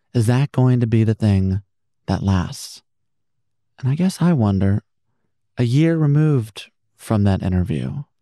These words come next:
and now about two months from the midterms, which do you think will be the aberration?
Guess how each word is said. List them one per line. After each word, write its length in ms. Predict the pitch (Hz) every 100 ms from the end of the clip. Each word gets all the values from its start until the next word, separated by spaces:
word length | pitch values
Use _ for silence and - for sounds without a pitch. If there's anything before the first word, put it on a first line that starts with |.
| _ -
and 80 | 110
now 220 | 117 127
about 340 | 123 120 117 - _ _ -
two 240 | - 156
months 400 | 139 131 127 127
from 180 | - 120
the 60 | 117
midterms, 680 | 104 95 107 101 101 117 - _ _ _ _ -
which 460 | 120 151 160 -
do 120 | - 143
you 120 | 139
think 340 | - 131 117
will 100 | 117
be 160 | 113 113
the 160 | 107
aberration? 800 | 107 104 101 101 95 - 78 143